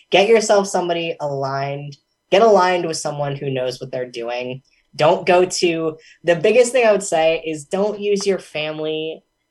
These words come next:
don't use your, your brother that's a real estate agent or your cousin who got their real estate license last year and hasn't really done real estate much, but you wanna throw 'em a bone. Go to somebody who knows what they're doing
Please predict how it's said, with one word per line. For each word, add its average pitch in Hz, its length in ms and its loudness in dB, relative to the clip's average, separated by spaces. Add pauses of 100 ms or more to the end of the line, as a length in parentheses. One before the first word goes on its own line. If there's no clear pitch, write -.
(120)
don't 196 300 2
use 196 360 4
your, 156 500 -2
your 139 340 -6
brother 151 460 4
that's 151 220 -2
a 147 60 -6
real 143 180 -8
estate 143 260 -6
agent 135 480 -2
or 127 80 -8
your 120 180 -10
cousin 160 640 -2 (340)
who 156 100 -4
got 151 220 2
their 156 140 2
real 147 180 -4
estate 147 300 -4
license 139 460 -6
last 139 400 -2
year 139 260 -2
and 135 80 -4
hasn't 139 340 -6
really 139 200 -2
done 135 180 -2
real 135 200 -2
estate 131 360 -6
much, 127 280 -6
but 127 120 -10
you 135 80 -8
wanna 135 220 -2
throw 139 180 -2
'em 131 100 -4
a 123 40 -8
bone. 123 420 -8
Go 156 240 4
to 196 160 -2
somebody 139 640 -4
who 123 220 -6
knows 127 380 -6
what 139 120 -8
they're 131 120 -4
doing 123 500 -6